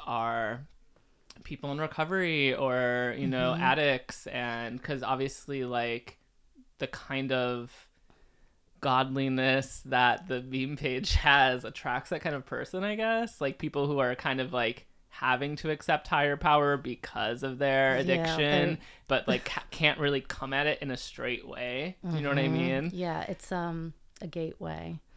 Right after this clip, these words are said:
Speaker 1: Yeah, so you could,
Speaker 2: to
Speaker 1: like, have God in your life, kind of, but not in a way that it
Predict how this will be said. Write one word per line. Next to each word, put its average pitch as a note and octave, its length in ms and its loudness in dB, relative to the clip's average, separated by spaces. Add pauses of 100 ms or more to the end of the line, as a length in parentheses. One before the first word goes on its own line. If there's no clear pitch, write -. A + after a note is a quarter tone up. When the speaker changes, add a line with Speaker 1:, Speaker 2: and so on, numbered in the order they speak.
(160)
Speaker 1:
Yeah, D3+ 480 6
so - 180 -2
you D3+ 200 2
could, D#3+ 160 2
Speaker 2:
to - 40 -6
Speaker 1:
like, B2+ 300 0
have C3 460 -2
God B2 260 0
in B2+ 100 -4
your A#2+ 140 -4
life, A#2+ 260 -4
kind A#2+ 300 -4
of, B2+ 160 -2
but A#2+ 140 -4
not A2+ 400 -6
in B2 120 -6
a A#2 100 -4
way A2+ 360 -6
that A2+ 180 -8
it - 140 -10